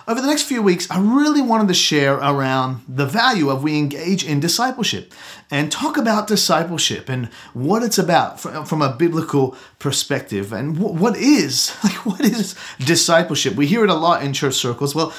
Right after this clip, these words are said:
that word is never actually used in the New Testament, which is okay because neither is the word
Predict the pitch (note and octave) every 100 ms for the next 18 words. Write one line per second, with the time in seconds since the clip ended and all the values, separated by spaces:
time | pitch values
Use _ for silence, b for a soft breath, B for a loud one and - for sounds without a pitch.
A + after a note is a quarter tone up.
0 | B B F#3 A3 F3 F#3 F#3+ D#3 B2+ C3
1 | D3+ F#3 D#3+ E3 - F3 D3+ A#2 G#2+ A2+
2 | A#2 A#2 A2+ A2 A2+ G#2+ G#2+ C#3+ - _
3 | - G3+ A#3 A3+ A3 B2+ C#3+ C#3+ C#3+ C#3+
4 | C#3 D3 C#3+ C3 C3 B2+ C3 B2 -